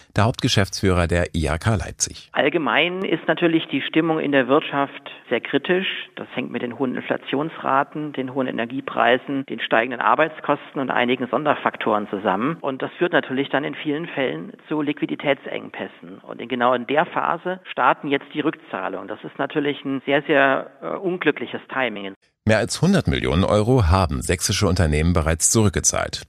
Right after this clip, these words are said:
Speaker 1: größtenteils freiwillig. Andere dagegen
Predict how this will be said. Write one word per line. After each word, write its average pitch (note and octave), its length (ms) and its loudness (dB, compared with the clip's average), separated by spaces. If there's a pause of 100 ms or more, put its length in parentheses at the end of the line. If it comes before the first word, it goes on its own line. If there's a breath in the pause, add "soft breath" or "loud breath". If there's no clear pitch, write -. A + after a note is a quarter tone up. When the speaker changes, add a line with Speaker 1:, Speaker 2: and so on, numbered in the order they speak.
(140)
Speaker 1:
größtenteils F2 600 2
freiwillig. - 580 -6 (140)
Andere E2 400 2
dagegen F2+ 460 4